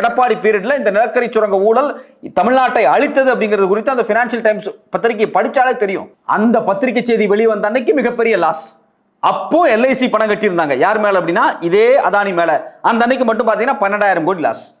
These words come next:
எல்லா ஆதாரத்தை கொடுத்துக்கிட்டே இருக்கு. இப்ப சமீபத்துல பாத்தீங்க அப்படின்னா, இந்தியாவில் இருக்கக்கூடிய அனைத்து மாநிலத்தில் இருக்கக்கூடிய சோலார் எனர்ஜி கார்பரேஷன்ல இருக்கக்கூடிய டெண்டர்களை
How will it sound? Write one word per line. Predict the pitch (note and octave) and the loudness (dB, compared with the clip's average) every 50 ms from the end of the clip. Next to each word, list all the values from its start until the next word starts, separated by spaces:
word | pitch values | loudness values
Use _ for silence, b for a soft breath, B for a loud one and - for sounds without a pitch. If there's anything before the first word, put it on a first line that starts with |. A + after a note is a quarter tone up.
| _ _ _ _ _ _ _ _ _ _ _ _ _ _ _ - F#2+ A2 | _ _ _ _ _ _ _ _ _ _ _ _ _ _ _ -6 -4 0
எல்லா | B2+ D#3 F#3+ G#3+ A3+ B3 C#4 D#4 D4+ B3+ A3+ | 2 2 2 2 2 2 4 2 2 2 2
ஆதாரத்தை | A#3+ B3 B3+ - A#3+ F#3+ G3+ - | 2 2 0 0 0 -2 -2 -4
கொடுத்துக்கிட்டே | G#3+ G3+ G3 G#3+ G3 A3 A3+ | -4 -4 -4 -4 -2 0 -2
இருக்கு. | F#3+ E3 D3 | -2 -4 -8
இப்ப | C#3+ - E3 | -6 -4 -4
சமீபத்துல | F#3+ A3+ B3 G#3+ A3+ A3+ A#3+ A3+ F#3+ G3 | -2 -2 -2 -4 -4 -4 -4 -2 -2 -2
பாத்தீங்க | F#3+ F#3+ - G3+ G3+ F#3+ | -4 -4 -4 -6 -6 -6
அப்படின்னா, | D#3 D3+ E3+ G#3 A#3 A3 A3+ A3 | -4 -2 -2 -2 -2 -2 -4 -6
இந்தியாவில் | G#3+ A3+ G#3+ C4 C4+ C4 B3+ B3+ G#3 | -6 -2 0 0 0 0 0 -2 -2
இருக்கக்கூடிய | G#3 G#3 A3 G#3 - A#3+ A#3+ B3 A#3 G3 F#3+ | -2 -4 -6 -4 -4 -2 0 0 2 2 2
அனைத்து | G3 A#3 C4+ C#4 A3 - - D4+ B3+ A3+ | 0 0 -2 -2 -4 -4 -4 -2 0 0
மாநிலத்தில் | G#3+ A3+ A#3 A#3 A3+ A3+ A3 G#3 | 0 0 0 -2 -2 -2 -2 -4
இருக்கக்கூடிய | F#3+ F#3+ F#3 - F#3 F#3+ A3+ B3+ A3+ - - | -4 -6 -6 -6 -6 -2 -2 -2 -4 -2 -4
சோலார் | - A#3 B3 C4+ C4+ C#4 C4+ C4+ B3+ A#3 | -2 0 0 2 2 0 0 0 -2 -2
எனர்ஜி | A3+ A#3+ A#3 G3 A3+ A3+ G#3+ | -2 -2 -2 -4 -4 -2 -2
கார்பரேஷன்ல | G#3+ G#3+ G#3 G#3 - G3 F#3 F#3+ G3 F#3+ F#3 | -2 -2 -2 -4 -4 -6 -4 -6 -6 -6 -6
இருக்கக்கூடிய | F3+ E3+ F3 D#3+ F3 F3 F3+ F3 F3 - G3 | -6 -6 -8 -6 -2 -2 -2 -2 -2 -2 -2
டெண்டர்களை | G#3+ A#3 A#3+ B3+ B3 A3+ A3 G3+ | -2 0 0 0 2 2 2 2